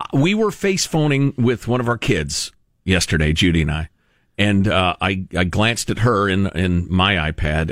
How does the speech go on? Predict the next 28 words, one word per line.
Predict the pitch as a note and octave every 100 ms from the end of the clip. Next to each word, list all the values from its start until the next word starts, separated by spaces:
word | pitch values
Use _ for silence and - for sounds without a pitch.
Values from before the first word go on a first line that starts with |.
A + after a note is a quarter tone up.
| -
and | F2 F2 -
it | F2 -
looked | A#2 -
like | A#2 -
she | A#2
was | F2+
about | E2+ F#2 G2
to | -
pronounce | A2+ F#2 F2 -
a | E2+
death | D#2 -
sentence. | - - - - - _ -
<laughs> | A4 A4+ A#4+ A#4+ - - - - - _ _ _
And | - G2+
I, | F#2+ F#2
I | E2
was | E2+ -
trying | A#2+ A2+
to |
figure | A2+ G2
out, | F2+ A2
how | A3
do | B3
I | F3+
communicate | - A2 D#3 F3 - A#2 G2+ _ _ _
to | -
her | A2+ G#2+
to, | F#2 A2+